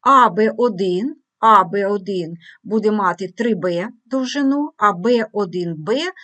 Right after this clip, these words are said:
буде дорівнювати, буде мати довжину три Б. Отже, ми поділили за теоремою Фалеса, ми поділили шуканий відрізок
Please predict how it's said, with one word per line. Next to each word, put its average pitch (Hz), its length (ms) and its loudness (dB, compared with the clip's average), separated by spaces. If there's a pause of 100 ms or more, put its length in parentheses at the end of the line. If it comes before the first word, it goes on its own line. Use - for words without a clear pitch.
(160)
буде 208 220 -4
дорівнювати, 285 760 -4 (260)
буде 208 440 -2
мати 202 300 0
довжину 180 480 -6
три 233 220 -8
Б. 180 240 -4 (100)
Отже, 370 380 -6 (280)
ми 269 200 0
поділили 233 760 0
за 247 240 -4
теоремою 220 540 -2
Фалеса, 285 480 -6
ми 247 140 0
поділили 233 520 -2
шуканий 208 520 -6
відрізок 185 540 -6